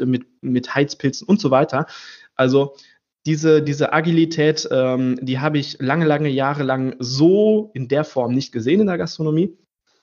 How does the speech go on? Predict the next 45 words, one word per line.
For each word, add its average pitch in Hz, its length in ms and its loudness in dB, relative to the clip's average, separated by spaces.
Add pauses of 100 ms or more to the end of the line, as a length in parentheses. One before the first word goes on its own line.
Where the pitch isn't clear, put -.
(120)
und 147 200 -2
Hotellerie, 151 500 2
das 127 140 -2
fand 127 160 -2
ich 120 80 -8
ganz, 131 180 2
ganz 117 220 -8
toll. 151 240 2 (260)
Und 131 260 -2
mit 156 160 2
dieser 185 200 2
Agilität 147 500 4
kam 135 200 0
dann 151 100 4
aber 139 180 0
auch, 143 200 2 (200)
okay, 123 320 -4
was 131 160 -6
können 156 160 0
wir 143 60 4
sonst 175 220 2
noch 117 80 -2
machen? 110 220 -8
Was - 120 -10
können 156 160 -2
wir 156 60 2
noch 160 100 -2
machen, 156 300 -2
um, 151 400 4 (280)
äh, 131 140 2
noch 143 140 4
besser 165 320 0
zu 113 160 -8
werden, 113 160 2
noch 127 100 -2
effizienter 151 500 -2
zu 117 140 -8
werden? 113 180 -4
Und 120 100 -8
dann 131 160 0
kam 165 200 -2
auch - 120 -10
das - 160 -8
Thema 127 260 -2
Digitalisierung 127 760 0